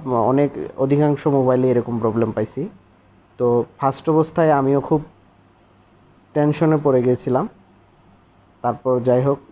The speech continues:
অনেক খোঁজাখুঁজির পর আমি বুঝতে পারছি ব্যাপারটা। তো ইদানিং দেখতে পাচ্ছি অনেকে আমাকে মেসেজ করছে,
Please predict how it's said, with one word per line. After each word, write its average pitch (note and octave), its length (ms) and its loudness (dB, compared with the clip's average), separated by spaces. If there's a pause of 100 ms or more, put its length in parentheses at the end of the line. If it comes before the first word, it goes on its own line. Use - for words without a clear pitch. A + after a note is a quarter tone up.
(420)
অনেক B2 260 -4
খোঁজাখুঁজির B2+ 640 -2
পর C3+ 220 0 (960)
আমি A#2 200 -4
বুঝতে A#2+ 300 -2
পারছি B2 280 -4
ব্যাপারটা। B2 480 -4 (1600)
তো B2 220 4
ইদানিং C#3+ 460 2
দেখতে D#3 260 0
পাচ্ছি D#3 300 0
অনেকে D3 380 2
আমাকে C#3+ 220 0
মেসেজ C3 320 -2
করছে, C#3 480 -6